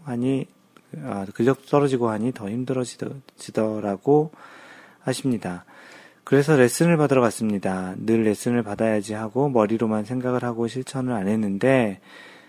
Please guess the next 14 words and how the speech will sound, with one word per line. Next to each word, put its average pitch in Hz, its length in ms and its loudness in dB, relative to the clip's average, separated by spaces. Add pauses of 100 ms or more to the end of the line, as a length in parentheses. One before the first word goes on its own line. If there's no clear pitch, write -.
(220)
마지막 123 440 2
불꽃을 123 640 0
사른다는 139 560 0
생각으로 117 560 -4
열 110 180 2
번 117 360 0
레슨 110 500 -4
받는 110 460 -4
쿠폰을 139 600 -4
끊었습니다. 113 800 -6 (800)
어, 98 140 -10
이제 95 200 -10
좀 95 280 -10
생각을 143 680 2